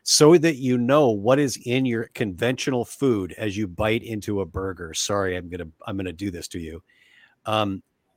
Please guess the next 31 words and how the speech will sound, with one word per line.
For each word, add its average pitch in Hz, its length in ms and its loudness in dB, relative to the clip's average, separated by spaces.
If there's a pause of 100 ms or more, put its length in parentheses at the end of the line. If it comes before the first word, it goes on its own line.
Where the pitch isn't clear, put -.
(160)
in 147 300 4
the 175 100 2
nineteen 123 600 -2
sixties, - 880 -4 (400)
the 117 80 -4
company 143 420 0
that 113 220 -2
owned 156 340 2
the 151 80 -6
patent 113 400 -2
for 113 140 -4
glyphosate 104 840 -2 (160)
prior 135 400 4
to - 180 -2
Monsanto 101 840 -2
had 113 120 -2
a 117 60 -8
tank - 340 -6
of 90 80 -6
it 82 180 -12 (380)
on 110 200 0
their, 104 180 -4 (160)
on 107 160 -4
their 95 100 -6
facility. 87 640 -6 (720)
And 127 240 2
Monsanto 123 680 2
folks - 380 0
were 107 260 -2
on 117 220 0
site 104 480 -2